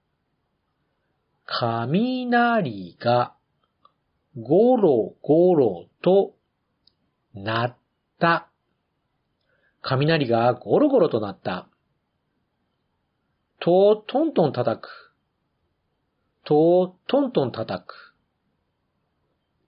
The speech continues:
戸をトントン叩く。戸をトントン叩く。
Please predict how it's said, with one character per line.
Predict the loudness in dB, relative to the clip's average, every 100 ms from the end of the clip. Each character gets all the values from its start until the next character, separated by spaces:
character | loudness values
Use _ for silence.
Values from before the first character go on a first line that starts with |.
| _
戸 | -2 2
を | 4 4 4 4 -2 _ _ _ _ _ _ _ _
ト | -2 -2 0
ン | -2 -4 -12 _
ト | 0 2
ン | 0 -4 -12 _ _ _ _ _ _ _ _ _
叩 | -6 -6 -4 -2 0 0 -2
く。 | -10 -18 -18 _ _ _ _ _ _ _ _ _ _ _ _ _ -4
戸 | 2
を | 4 4 2 -4
ト | -6 -4
ン | -2
ト | -2
ン | -2
叩 | -4 -6 -12
く。 | -16 -20